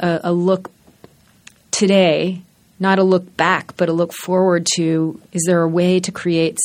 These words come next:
some, some of that, that company feeling, <laughs> if you will, um,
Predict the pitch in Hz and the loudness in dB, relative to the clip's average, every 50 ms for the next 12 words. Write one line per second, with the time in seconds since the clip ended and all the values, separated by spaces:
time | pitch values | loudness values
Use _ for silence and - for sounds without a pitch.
0 | - 170 160 160 160 160 160 160 160 160 - - _ - _ _ _ _ _ _ | -2 -2 -2 -2 -2 -2 -2 -4 -4 -8 -10 -18 _ -20 _ _ _ _ _ _
1 | _ _ _ _ _ _ _ _ _ _ _ _ _ - - - - - - 214 | _ _ _ _ _ _ _ _ _ _ _ _ _ -8 -6 -4 -2 0 2 4
2 | 208 214 214 190 170 160 175 170 170 165 160 - - _ _ - - - 170 170 | 6 4 4 2 2 -2 0 0 2 2 0 -2 -6 _ _ -10 -4 -2 0 0
3 | 175 - - - - - - - - 220 - - - - - - 214 202 185 196 | 0 -2 -4 -10 -18 -20 -20 -20 -20 -20 -20 -20 -16 -12 -8 -2 -2 0 0 2
4 | 180 175 156 - 196 175 180 170 156 156 180 165 - - - - 208 - - - | 0 0 0 0 0 0 0 0 0 -2 -2 0 0 2 4 4 4 4 2 -8
5 | - - - - - - - 196 - - 220 214 165 214 220 202 185 214 - - | -16 -20 -18 -18 -8 -2 -2 0 4 4 4 6 6 6 6 6 6 2 2 -2
6 | - - 330 339 311 302 285 269 262 247 233 214 - - - 180 180 175 175 175 | -6 -4 0 0 2 2 0 0 -2 -4 -6 -6 -4 0 2 2 2 2 2 0
7 | 165 160 156 - | -2 -4 -6 -10